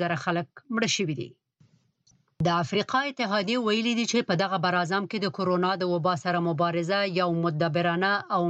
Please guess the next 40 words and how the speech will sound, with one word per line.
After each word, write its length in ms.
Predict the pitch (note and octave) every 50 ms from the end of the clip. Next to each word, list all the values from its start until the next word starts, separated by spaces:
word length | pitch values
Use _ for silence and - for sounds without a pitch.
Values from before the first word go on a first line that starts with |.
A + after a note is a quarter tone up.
| E3+ F3
مضبوط 440 | F3 F3 D#3 E3 E3 G#3 G#3 - F#3+
اقدام 400 | F3+ - - D3 E3 E3+ E3 C#3+
ته 100 | E3+ E3 - F3
اړتیا 260 | E3+ D3 - F3 E3+ D#3 D#3
لري. 180 | D#3 D3 C#3 - - _ _ _ _ _ _ -
په 100 | D#3+ E3 D#3+
افریقا 300 | - F#3 E3 - G3+ G3+ G3
کې 80 | - A3 F3
د 20 | F#3 F#3+
یو 100 | G3 G3 G3
میلیون 260 | F#3+ F#3 F#3 F#3 F3+ F3+
نه 40 | F3 D#3
زیات 240 | F#3 F#3 F3+ - -
خلک 240 | G3 F3+ F#3 - -
په 140 | F#3+ E3 -
کورونا 340 | F3+ E3+ F3 F3 F3 F3+ F3+ - F3+
اخته 220 | - - F#3 E3 -
شوي 200 | - G#3+ G#3 G#3+ F#3+
دي، 60 | G#3+ G#3 -
خو 160 | - F#3 C3 -
چارواکي 500 | F#3 E3+ E3 E3+ F3+ E3+ - - D3+ -
خبرداری 480 | F3+ D#3+ E3+ E3 E3 E3 F3 G3+ G#3+
ورکوي 420 | G3 F#3+ D#3+ - F3 E3+ E3 D#3+ -
چې 80 | - F3 D#3+ - - - - - - - F#3+ E3
احتمال 520 | B2 - F#3 F3 F3 F#3+ G#3+ A3 G#3+ G3
لري 220 | F#3+ F3 F3+ F3 D3+ - - - - _ - F3
اصلي 340 | E3 - - F#3+ G3 D#3 -
شمیر 240 | - F3+ F3+ F3 D#3+
د 100 | D#3 F3
دې 180 | E3+ D#3 F3 F3 F3
نه 60 | E3 C#3+
هم 100 | E3+ E3+ E3 C#3+ D3
زیات 180 | G3 A3 G#3+ -
شي، 180 | - A3+ A3 F#3
ځکه 160 | F#3+ G#3 - F#3+ D#3+
چې 60 | - D#3+ -
په 60 | F3 D#3
ځینو 240 | F3+ F3 E3+ E3 D#3+
ملکونو 320 | D#3+ C#3 - G#3 G#3 G3 F3
کې 100 | - G#3+